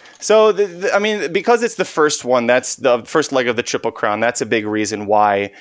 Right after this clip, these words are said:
uh, it, it's such a big deal. It's, it's the one that s-, kickstarts things that you, you can't win the next two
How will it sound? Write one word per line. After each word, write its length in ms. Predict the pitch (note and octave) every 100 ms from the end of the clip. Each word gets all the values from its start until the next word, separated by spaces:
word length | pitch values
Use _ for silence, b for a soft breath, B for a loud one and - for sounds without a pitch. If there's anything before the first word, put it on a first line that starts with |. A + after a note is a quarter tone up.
| B B
uh, 60 | A2+
it, 60 |
it's 360 | G#2+ A2 A#2 -
such 180 | C#3 A#2+
a 60 |
big 260 | F2+ G2+ F#2
deal. 400 | B2 B2 A2+ A2
It's, 140 | G#2
it's 180 | - -
the 100 | A#2
one 200 | G#2+ G#2+
that 80 | G2+
s-, 180 | - - -
kickstarts 680 | - A2 - - A2 -
things 340 | - A2+ G#2+ G2+
that 120 | G2
you, 140 | A2+
you 200 | B2+ A#2+
can't 380 | A#2 D3 C3+ A2+
win 400 | A2 C3 A#2+ A2
the 100 | A2+
next 260 | A#2 A#2+ -
two 440 | C3 A#2 G#2+ G#2+